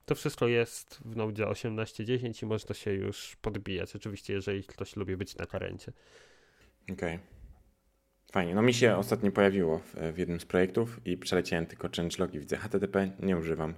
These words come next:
Speaker 2: Biblioteki używają, nie skarżą się lintery, więc jest okej. <laughs> E, właśnie stream nie używam, pasuje mi w tym projekcie. I tak,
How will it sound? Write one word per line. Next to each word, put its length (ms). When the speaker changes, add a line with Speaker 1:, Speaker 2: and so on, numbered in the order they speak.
Speaker 2:
Biblioteki 380
używają, 460
nie 80
skarżą 320
się 180
lintery, 380
więc 220
jest 120
okej. 300
<laughs> 80
E, 540
właśnie 280
stream 340
nie 120
używam, 360
pasuje 420
mi 100
w 60
tym 120
projekcie. 480
I 240
tak, 220